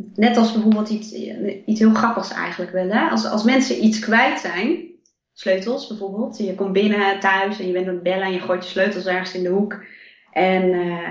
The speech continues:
de volgende dag ben je je sleutels kwijt. En ik heb ooit geleerd van iemand die N L P deed van... dan moet je niet, eh, je sleutels gaan zoeken. Want je geeft eigenlijk je onbewustzijn de opdracht, zoeken. Zoeken is een actie.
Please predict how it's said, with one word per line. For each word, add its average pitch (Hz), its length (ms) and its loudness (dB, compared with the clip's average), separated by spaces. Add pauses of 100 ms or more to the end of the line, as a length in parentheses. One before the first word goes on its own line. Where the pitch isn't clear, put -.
(160)
de 220 80 2
volgende 208 280 6
dag 185 300 4
ben 240 100 0
je 160 60 -2
je 160 60 -8
sleutels 220 360 -2
kwijt. - 460 -12 (380)
En 190 260 0
ik 185 100 -4
heb - 160 -4
ooit 196 200 0
geleerd 190 480 0
van 180 160 0
iemand 175 260 2
die 175 280 -2
N 175 60 0
L 170 100 0
P 170 80 -6
deed 190 460 4
van... 254 440 -4
dan 185 160 2
moet 226 180 6
je 220 60 6
niet, - 380 2
eh, 185 240 -2
je 185 60 2
sleutels 339 440 4
gaan 202 160 0
zoeken. 185 280 -2
Want 190 140 -2
je 214 60 -4
geeft 220 200 2
eigenlijk 220 320 4
je 202 400 0
onbewustzijn 208 760 0
de 190 120 -6
opdracht, - 480 -4 (280)
zoeken. 196 460 0
Zoeken 220 300 -2
is 196 180 -6
een 175 140 -8
actie. - 580 -6